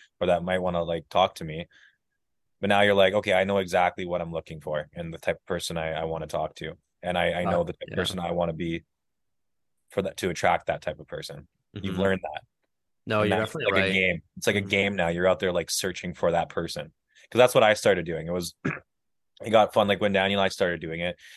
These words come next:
Speaker 1: I was like, "All right, I know exactly who I, like, how I need to, like, be at the door to attract the type of client that I wanna work with. And then we will find each other. And I'm just gonna keep getting no's and rejected and rejected and rejected until I find that person, because I know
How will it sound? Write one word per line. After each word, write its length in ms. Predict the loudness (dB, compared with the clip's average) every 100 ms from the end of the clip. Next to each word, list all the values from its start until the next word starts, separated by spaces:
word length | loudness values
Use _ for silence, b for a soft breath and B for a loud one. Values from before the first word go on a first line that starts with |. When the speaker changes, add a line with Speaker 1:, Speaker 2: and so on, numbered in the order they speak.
| B _
Speaker 1:
I 40 | 0
was 100 | 6
like, 100 | 8
"All 60 |
right, 140 | 8 6
I 60 | 4
know 140 | 2
exactly 440 | 4 4 2 0
who 100 | 0 2
I, 140 | 0 -4
like, 140 | -8
how 200 | -2 0
I 60 | 0
need 160 | -4
to, 100 | -6
like, 120 | -8 -2
be 120 | -2
at 80 | -2
the 40 |
door 320 | 0 2 0 -2 b b _ _ _ _
to 100 | -6
attract 320 | -2 2 0 -2
the 60 |
type 220 | -2 -2 -2
of 80 | -6
client 360 | -4 -2 -4 -2
that 100 | 0
I 80 |
wanna 200 | 0 -2
work 180 | -4 -4
with. 240 | -10 -18 -20 _ _ -12
And 120 | -6
then 180 | -6 -6 -6
we 140 | -4
will 100 | -2
find 200 | -2 -4
each 140 | -4 -6
other. 260 | -6 -12 -8
And 80 |
I'm 100 | -6 -6
just 120 | -6
gonna 140 | -8 -8
keep 300 | -8 -10 -4
getting 240 | -4 0
no's 260 | 0 0 -2
and 80 | -6
rejected 360 | 0 -2 -2
and 60 | -4
rejected 320 | -2 -4 -4
and 40 | -2
rejected 320 | -2 -2 -6
until 180 | -2 -2
I 80 | 0
find 280 | 0 0
that 120 | -2 -4
person, 340 | -6 -6 -8
because 360 | -2 -2 -2 -8 B B B -2
I 120 | 2
know 380 | 6 6 4